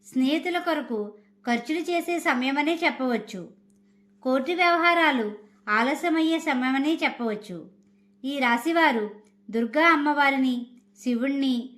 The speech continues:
పూజించండి. గోమాతకు ఆహారం పెట్టండి. ఈ విధంగా చేయడం వల్ల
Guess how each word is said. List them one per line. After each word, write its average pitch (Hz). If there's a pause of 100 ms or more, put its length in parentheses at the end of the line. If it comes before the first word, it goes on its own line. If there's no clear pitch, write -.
(220)
పూజించండి. 247 (420)
గోమాతకు 285 (120)
ఆహారం 285
పెట్టండి. 202 (500)
ఈ 262 (120)
విధంగా 285 (120)
చేయడం 302
వల్ల 262